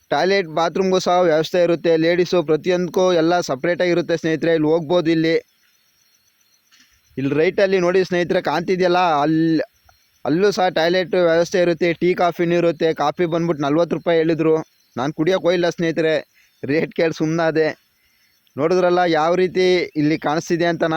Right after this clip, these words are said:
ಇದೇ ಅರುಣಾಚಲ ಪ್ರದೇಶದಲ್ಲಿ ತವಾಂಗ್ ಎಂಟ್ರೆನ್ಸು. ನೋಡಿ, ತುಂಬ ಜನ ಇಲ್ಲಿ ಬರಬೇಕು ಅಂತ ಕನಸು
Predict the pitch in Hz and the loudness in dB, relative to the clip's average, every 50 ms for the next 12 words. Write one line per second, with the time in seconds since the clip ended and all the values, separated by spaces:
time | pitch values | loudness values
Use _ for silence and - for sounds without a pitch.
0 | 165 160 - - _ _ _ _ _ _ - 135 147 147 185 190 196 196 151 - | -2 -2 -4 -6 _ _ _ _ _ _ -8 -6 -2 0 2 2 2 2 0 0
1 | 147 151 165 180 185 180 170 202 185 180 180 175 - - 151 147 165 170 175 165 | -2 0 0 0 0 -2 0 0 0 0 0 -2 -2 -2 -2 0 2 2 0 0
2 | - 170 170 160 170 165 160 170 170 165 151 - - - - _ - 147 131 143 | 0 -2 0 0 0 0 0 0 0 -2 -2 -4 -8 -20 -20 _ -6 -4 -2 0
3 | 165 175 180 170 170 156 139 147 156 151 175 175 170 180 - 160 156 160 160 - | 0 0 0 0 0 0 0 -2 -2 -2 0 0 0 -2 0 0 2 2 0 -2
4 | - _ _ - - - - 127 139 139 131 117 104 - _ _ _ _ _ _ | -6 _ _ -20 -18 -10 -4 -2 -2 0 0 -2 -4 -6 _ _ _ _ _ _
5 | _ _ - 160 180 185 202 202 185 196 196 196 202 196 185 185 156 156 170 170 | _ _ -4 -2 0 0 0 2 2 2 0 2 0 0 0 0 0 0 0 0
6 | 180 190 180 196 190 180 - 185 170 - 165 175 180 - - 202 196 | 0 0 0 0 -2 -2 -2 -4 -4 -4 -4 -4 -2 0 0 0 0